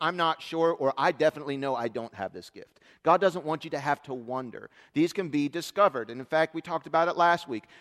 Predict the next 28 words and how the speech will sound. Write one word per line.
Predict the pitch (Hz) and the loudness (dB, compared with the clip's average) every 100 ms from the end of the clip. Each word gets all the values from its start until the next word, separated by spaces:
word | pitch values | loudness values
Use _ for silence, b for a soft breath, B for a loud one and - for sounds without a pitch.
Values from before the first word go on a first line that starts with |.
| - | -6
When | 143 135 | -4 2
Paul | 160 185 202 | 6 6 6
talks | - 170 165 | 2 2 2
to | - | -2
somebody | 151 175 156 143 | -8 -2 -2 -2
he's | 135 208 226 | -8 -12 -8
discipling, | 190 151 139 127 131 131 | -6 -2 0 0 -4 -6
a | |
younger | 131 175 185 | -4 -4 -4
man | 160 139 | -4 -4
named | 127 120 | -6 -6
Timothy, | 196 196 170 135 B - | -8 -6 -6 -8 B -14
he | 185 | -2
says, | 196 135 | -2 -2
"Do | |
you | 175 180 | -2 0
remember | 170 165 220 254 247 | 2 4 4 6 8
that | 233 - | 8 6
time | 202 208 214 | 2 2 4
that | 190 165 135 | 6 4 2
you | 214 240 | -4 -4
knew | 196 170 220 | -2 -2 -2
you | 226 220 | -4 -2
got | 220 220 | 4 6
a | 226 | 6
gift | 214 233 | 2 -2
from | - 220 | -4 -6
God?" | 214 220 233 220 | 0 0 0 -8